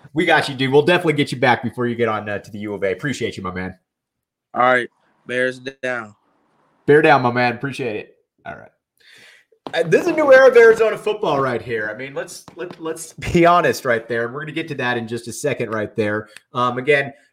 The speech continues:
Speaker 1: DraftKings Sportsbook app, code word P H N X. All right, here's the deal. Put in five dollars down on these games. Get a hundred and fifty dollars, get, uh, uh, excuse me, a hundred fifty dollars in free plays if that team wins.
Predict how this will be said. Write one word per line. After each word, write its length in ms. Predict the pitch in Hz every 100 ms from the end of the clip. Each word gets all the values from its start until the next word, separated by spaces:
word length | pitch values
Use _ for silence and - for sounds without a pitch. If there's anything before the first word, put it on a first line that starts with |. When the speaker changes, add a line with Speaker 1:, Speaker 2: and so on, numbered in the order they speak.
| -
Speaker 1:
DraftKings 600 | 170 190 - 208 196 151
Sportsbook 680 | - 185 180 - 180 175 -
app, 320 | 170 170 -
code 280 | - 214 208
word 320 | 214 208 170
P 240 | - 196
H 280 | 185 175 175
N 160 | 175 165
X. 380 | 160 156 - - _ -
All 100 | 139
right, 260 | 127 120 -
here's 260 | 143 170 156
the 80 |
deal. 280 | 135 113 98
Put 180 | - 196
in 160 | 190 156
five 380 | 196 190 190
dollars 420 | 185 180 180 170 156
down 320 | 170 165 165
on 240 | 156 165
these 240 | 170 165 131
games. 400 | 170 160 160 156 _ -
Get 100 | 196
a 60 | 190
hundred 320 | 208 208 190
and 100 | 160
fifty 300 | 196 180 180
dollars, 300 | 165 156 156
get, 100 | 156
uh, 280 | 151 127 117 -
uh, 40 |
excuse 320 | 117 110 190 143
me, 80 |
a 40 | 131
hundred 240 | 196 196
fifty 200 | - 175
dollars 360 | 160 156 156 139
in 80 | 120
free 200 | - 156
plays 320 | 156 156 147
if 80 | -
that 220 | 143 143
team 240 | - 135 127
wins. 480 | 147 147 147 -